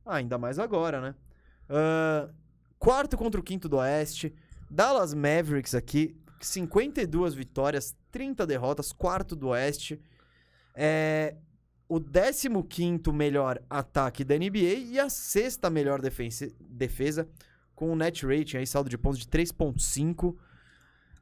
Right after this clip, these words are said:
o que é uma grande surpresa, né, esses números, pra quem, se você pensa no Dallas Mavericks do ano passado, era um ataque absurdo e a defesa caída. Esse ano é uma defesa muito boa e um ataque mais médio.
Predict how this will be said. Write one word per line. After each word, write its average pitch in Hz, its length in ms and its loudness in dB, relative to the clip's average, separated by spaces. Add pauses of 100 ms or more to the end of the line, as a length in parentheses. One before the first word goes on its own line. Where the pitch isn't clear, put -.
(140)
o 175 120 2
que 180 80 4
é 170 40 6
uma 165 120 2
grande 165 260 2
surpresa, 185 600 2
né, 143 80 2
esses 139 240 -4
números, 151 360 0
pra 165 160 0
quem, 165 300 -2
se 127 60 -10
você 151 180 -2
pensa 160 320 -2
no 151 80 0
Dallas 143 260 2
Mavericks 135 320 0
do 135 60 2
ano 139 120 2
passado, 151 480 0
era 135 80 -4
um 139 60 -6
ataque 143 360 -4
absurdo 180 420 -8
e 196 60 -4
a - 20 -6
defesa 165 720 -4 (640)
caída. 139 540 -2 (560)
Esse 147 300 0
ano 160 220 2
é 151 140 -4
uma 151 140 2
defesa 147 420 0
muito 160 380 2
boa 170 380 0
e - 20 -2
um 214 100 -2
ataque 196 480 -2
mais 180 720 -2
médio. 131 640 -4